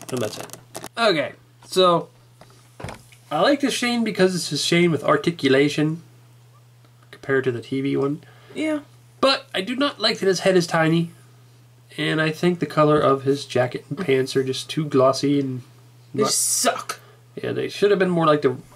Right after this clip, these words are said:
Speaker 1: the Rick comic series Rick's color.
Speaker 2: Or even, like, the, the color on the gun. There's just, like, a slight glossiness to it.
Speaker 1: Yeah, that would have been better, too.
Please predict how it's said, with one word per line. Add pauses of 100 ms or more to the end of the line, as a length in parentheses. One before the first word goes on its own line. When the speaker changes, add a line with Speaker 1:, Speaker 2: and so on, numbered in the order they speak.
Speaker 1:
the (340)
Rick
comic
series
Rick's
color. (600)
Speaker 2:
Or
even,
like,
the,
the
color
on
the
gun.
There's
just,
like,
a
slight
glossiness
to
it. (260)
Speaker 1:
Yeah,
that
would
have
been
better,
too.